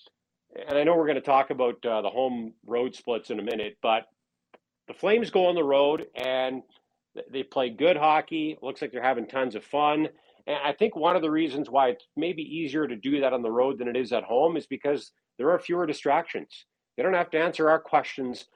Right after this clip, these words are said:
about, "Is this guy getting traded or is that guy gonna sign an extension?" every single day.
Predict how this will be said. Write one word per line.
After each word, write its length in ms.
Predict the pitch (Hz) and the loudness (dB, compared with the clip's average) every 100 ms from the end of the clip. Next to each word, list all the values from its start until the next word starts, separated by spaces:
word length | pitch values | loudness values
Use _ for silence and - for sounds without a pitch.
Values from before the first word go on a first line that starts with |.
| - | -8
about, 360 | 123 131 127 120 | -2 2 4 2
"Is 100 | 110 | 0
this 160 | 156 | -4
guy 200 | - 131 | -2 -2
getting 240 | 120 123 117 | -2 -6 -8
traded 400 | - 120 107 107 | -2 0 0 0
or 160 | 104 | -2
is 80 | 98 | 0
that 220 | 147 147 - | 0 0 0
guy 180 | 135 | -2
gonna 280 | 120 120 107 - _ - | 0 -2 -2 -6 _ -6
sign 300 | 147 131 120 | -2 0 0
an 120 | 113 | -2
extension?" 640 | - 131 117 107 120 110 - _ 139 | -4 -4 -4 -2 -2 -4 -6 _ -6
every 240 | 123 123 | -4 -4
single 340 | - 123 107 | -4 -2 -2
day. 320 | 98 104 87 | 0 0 -2